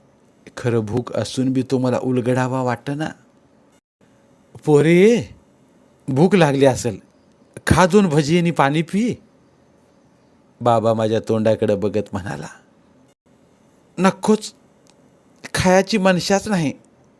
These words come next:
घरात गेल्यावर खातो," म्हणत पुडा पिशवीत कोंबला. बाबानं पिशवी उचलून खांद्यावर घेतली.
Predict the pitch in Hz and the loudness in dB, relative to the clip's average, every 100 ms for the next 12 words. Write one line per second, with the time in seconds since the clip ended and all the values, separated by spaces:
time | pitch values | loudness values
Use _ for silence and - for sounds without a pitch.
0 | _ - 165 175 196 196 214 208 220 190 | _ -6 0 2 0 2 2 2 0 -2
1 | 180 - 190 - _ _ _ _ _ _ | -2 0 -2 -4 _ _ _ _ _ _
2 | _ _ _ 120 113 104 - 110 110 - | _ _ _ -4 -4 -4 -2 0 0 -2
3 | 104 110 110 - 104 82 78 - _ _ | -6 -6 -8 -8 -8 -8 -10 -14 _ _
4 | _ _ _ _ _ _ - 127 113 117 | _ _ _ _ _ _ -6 -2 0 0
5 | 110 104 117 - 120 117 107 113 110 - | -2 -4 -6 -4 -2 -2 -2 -6 -6 -8
6 | 98 101 101 98 92 - - - | -6 -2 -2 -2 -8 -18 -20 -20